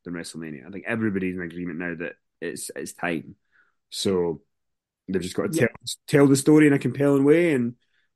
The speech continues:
Speaker 1: hopefully they will.
Speaker 2: Yeah, absolutely. And, and then you've got the thing where, you know, post-title loss, does Paul Heyman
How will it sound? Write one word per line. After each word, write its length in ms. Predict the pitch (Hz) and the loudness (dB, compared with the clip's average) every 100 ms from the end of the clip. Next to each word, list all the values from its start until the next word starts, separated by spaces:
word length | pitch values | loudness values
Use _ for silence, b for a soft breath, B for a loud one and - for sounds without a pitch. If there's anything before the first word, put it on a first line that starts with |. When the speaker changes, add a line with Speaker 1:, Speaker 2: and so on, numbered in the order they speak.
| _ | _
Speaker 1:
hopefully 260 | 107 - 135 | -2 4 6
they 80 | |
will. 260 | 151 220 - _ _ _ _ _ _ _ | 8 6 0 _ _ _ _ _ _ _
Speaker 2:
Yeah, 160 | 180 254 | 2 4
absolutely. 640 | 226 - 220 233 240 185 | 4 4 4 4 4 2
And, 180 | 185 196 | 0 -4
and 140 | 247 233 | 2 4
then 180 | 254 247 | 4 2
you've 100 | - | 2
got 140 | 233 | -2
the 80 | 202 | -4
thing 260 | - 202 | -2 0
where, 320 | 185 175 165 143 | 0 0 -2 -4
you 120 | 147 | -6
know, 260 | 156 139 135 - _ | -4 -6 -6 -14 _
post-title 800 | - 165 170 - - 175 170 170 | 0 4 4 2 0 2 2 2
loss, 240 | 170 175 | 0 -2
does 200 | - 151 | -8 -14
Paul 340 | - 170 151 156 | -8 4 6 6
Heyman 560 | 135 160 160 160 147 | 2 0 0 0 0